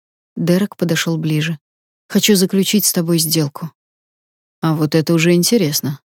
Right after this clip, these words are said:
Уважаю деловых людей». «Я отдам тебе своего отца на растерзание, но только твоими руками.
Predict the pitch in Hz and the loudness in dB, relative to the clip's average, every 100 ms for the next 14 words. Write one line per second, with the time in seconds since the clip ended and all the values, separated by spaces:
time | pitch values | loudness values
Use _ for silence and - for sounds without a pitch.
0 | _ 185 240 220 170 143 147 165 170 165 | _ 0 2 2 2 2 0 0 0 -2
1 | 185 175 175 - _ _ _ _ _ _ | -2 0 -2 -4 _ _ _ _ _ _
2 | _ _ _ 190 190 185 190 185 175 180 | _ _ _ 2 4 4 4 2 2 0
3 | 170 180 170 175 170 - 190 175 165 160 | 2 2 2 2 2 0 2 2 0 -2
4 | - 170 160 170 151 151 147 151 170 156 | -2 0 2 2 2 2 0 2 0 0
5 | 160 165 165 160 160 160 - 156 151 | -2 2 2 2 0 -2 -4 -4 -4